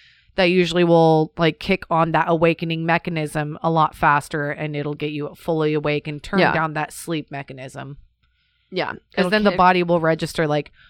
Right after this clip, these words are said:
Speaker 1: "Oh shit, I'm supposed to be awake. Sorry."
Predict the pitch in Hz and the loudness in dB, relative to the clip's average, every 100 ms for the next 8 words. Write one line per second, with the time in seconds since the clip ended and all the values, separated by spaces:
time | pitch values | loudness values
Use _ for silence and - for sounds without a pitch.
0 | _ _ - 226 208 - - - 240 - | _ _ -6 -4 -4 -10 -12 -10 -12 -12
1 | - 208 202 - 175 156 180 196 196 220 | -12 -10 -10 -2 -2 -2 -4 -2 0 -2
2 | 190 - _ _ - 214 123 127 | -4 -10 _ _ -4 -4 -4 -8